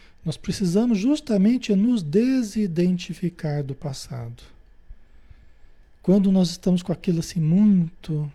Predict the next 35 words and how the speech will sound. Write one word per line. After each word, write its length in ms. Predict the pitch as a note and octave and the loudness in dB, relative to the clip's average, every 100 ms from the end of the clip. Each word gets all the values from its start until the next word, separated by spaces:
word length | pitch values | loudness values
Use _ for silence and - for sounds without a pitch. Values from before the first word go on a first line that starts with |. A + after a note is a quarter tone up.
| - | -8
na 100 | D3+ | -4
nossa 360 | D3 D3 - C#3 | -2 -4 -6 -6
mente, 680 | C3+ D#3+ E3 D#3 D3 - C#3+ | -2 0 0 0 -4 -6 -6
no 100 | C#3 | -4
nosso 280 | D3 - | -4 -4
emocional, 800 | D3 C#3 - C#3+ C3+ F3 G3 G3 F3+ - - - - - | -6 -8 -8 -10 -4 -2 0 -2 -4 -10 -20 -20 -20 -16
é 120 | - | -10
porque 200 | C#3+ - | -8 -4
nós 200 | D#3+ D#3+ | 0 0
estamos 360 | D3 - D#3+ D3 | -2 -2 -2 0
muito 680 | D3+ D3+ E3+ G#3+ A3+ A3+ A3 | -2 0 2 2 0 -6 -8
identificados 1300 | A3+ C4 G3+ G3 F#3 - F3+ - F3 - D#3 D3+ D#3 | -4 -4 0 0 -2 -4 -8 -6 -8 -4 -4 -4 -8
com 160 | - D3+ | -6 -8
o 40 | |
passado, 720 | - D#3 - - A#2+ A#2 - - | -6 -10 -10 -14 -12 -12 -16 -12
ou 80 | D3 | -10
seja, 280 | - C3+ C3 | -8 -6 -6
nós 100 | B2+ | -8
estamos 260 | - D#3+ | -6 -4
muito 220 | D3 F3 - | -2 -4 -6
presos 680 | - D#3+ E3 D3+ B2+ B2 C3 | -2 2 4 2 -4 -10 -10
ao 100 | A#2+ | -10
passado. 580 | - C3 - C3 B2+ - - _ _ - - - - | -10 -12 -12 -14 -14 -20 -20 _ _ -20 -20 -20 -12
De 120 | E3 | -2
modo 300 | D#3+ E3+ F3+ | 0 2 0
que 80 | F3+ | -2
o 40 | G#3+ | -2
passado 640 | G#3+ F#3+ - F#3 F3+ F3 | 0 -2 -4 -2 -2 -2
se 140 | G3 | -4
torna 280 | F#3 F3 F3 | -2 0 0
presente. 800 | F3+ F3 E3 D#3 D3 - - - - - - - - - | 0 0 0 -2 -4 -8 -18 -20 -20 -20 -20 -20 -20 -12
O 80 | D#3+ | -6
passado 500 | - E3+ - F3+ F3+ | -4 -4 -2 0 2
não 120 | G3 | 2
passa, 600 | F#3+ E3+ E3 E3+ - C#3+ | 0 -2 -2 -6 -14 -16